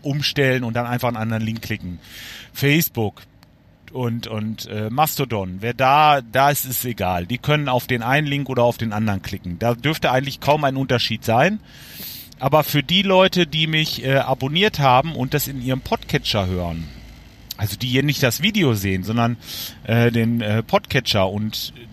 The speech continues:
das, äh, hat der Klaus Backhaus mal so schön zusammengefummelt da, dass es, äh, YouTube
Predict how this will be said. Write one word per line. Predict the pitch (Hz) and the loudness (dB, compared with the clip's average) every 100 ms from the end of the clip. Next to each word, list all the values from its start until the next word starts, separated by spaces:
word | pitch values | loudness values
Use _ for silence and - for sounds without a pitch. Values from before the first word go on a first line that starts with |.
| - | -2
das, | 117 110 - 98 | 0 0 -2 -4
äh, | 104 107 104 | -4 -2 0
hat | 120 127 | -2 0
der | 117 | 0
Klaus | - 113 123 135 - - | 0 0 2 2 -2 -2
Backhaus | 143 - 143 127 | -2 2 0 2
mal | 135 123 | 0 -2
so | 123 | 0
schön | - 147 | -2 -2
zusammengefummelt | 135 120 135 151 139 - - - - - 160 156 151 | -2 0 0 0 -6 -8 -18 -20 -18 -6 -2 0 2
da, | 143 135 | 4 4
dass | 127 - | 4 0
es, | 120 - | -4 -4
äh, | 113 120 | -4 -4
YouTube | 107 104 123 120 - 185 | -4 -10 -6 -4 0 0